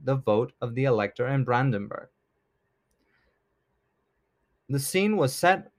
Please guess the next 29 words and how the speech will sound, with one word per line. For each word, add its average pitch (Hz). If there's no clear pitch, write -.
for 131
a 123
mutual 156
beneficial 139
transaction. 113
In 175
return 220
for 226
Frederick 196
Wilhelm's 175
support 170
for -
the 139
pragmatic 139
sanction, 123
the 165
emperor 196
agreed 165
to 117
pressure 170
the 127
Archbishop 160
of 117
Salzburg 117
into 139
allowing 147
a -
mass 151
transfer 127